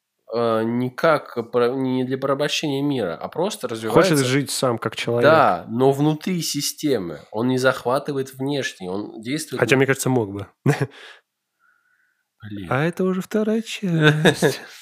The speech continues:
Speaker 1: А это
Speaker 2: А
Speaker 1: уже
Speaker 2: будет там
Speaker 1: Skynet.
Speaker 2: продолжение-то, нет?
Speaker 1: Да, главный герой — борьба с,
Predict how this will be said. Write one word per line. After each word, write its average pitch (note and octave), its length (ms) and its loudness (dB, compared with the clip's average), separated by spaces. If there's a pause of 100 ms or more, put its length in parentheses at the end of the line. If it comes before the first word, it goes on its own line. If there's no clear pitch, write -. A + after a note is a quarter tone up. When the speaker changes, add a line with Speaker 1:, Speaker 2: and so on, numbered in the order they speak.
(180)
Speaker 1:
А A2+ 120 0
это D3+ 260 2
Speaker 2:
А - 40 2
Speaker 1:
уже B2+ 80 4
Speaker 2:
будет A3+ 140 4
там F3 100 6
Speaker 1:
Skynet. - 20 4 (160)
Speaker 2:
продолжение-то, C3+ 480 2
нет? E3 240 0 (240)
Speaker 1:
Да, A2 220 2
главный B2+ 400 4
герой — C#3 320 2
борьба A2+ 420 2
с, - 80 -8